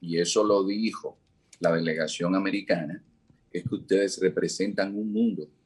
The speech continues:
que no es el que Estados Unidos ha promovido, que es el mundo de la democracia, que es el mundo de los derechos humanos. Entonces los chinos le ripostan a Estados Unidos diciendo, "Bueno,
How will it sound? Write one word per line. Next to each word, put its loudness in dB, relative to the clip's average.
que 0
no 2
es -4
el -4
que 2
Estados 2
Unidos -4
ha -2
promovido, -4
que 0
es -2
el -2
mundo -6
de -2
la 0
democracia, 2
que -10
es -8
el -6
mundo -6
de 2
los -4
derechos -4
humanos. -2
Entonces -2
los 2
chinos -2
le 4
ripostan 4
a 6
Estados 2
Unidos -2
diciendo, 0
"Bueno, 4